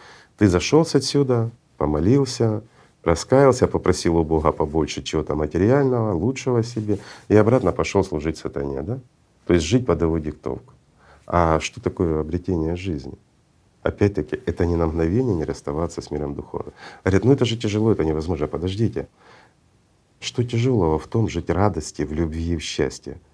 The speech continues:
Вот действительно, не отпускайте себя это. Почему? Говорят, ну как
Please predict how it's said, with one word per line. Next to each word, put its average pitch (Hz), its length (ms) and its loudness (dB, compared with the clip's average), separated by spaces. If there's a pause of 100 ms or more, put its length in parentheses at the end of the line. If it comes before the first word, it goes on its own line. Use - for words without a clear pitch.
(460)
Вот 90 180 0
действительно, 95 720 2 (220)
не 92 260 0
отпускайте 101 680 0
себя 80 320 -6
это. 71 400 -6 (280)
Почему? 95 300 0
Говорят, 82 180 0
ну 117 80 0
как 123 260 2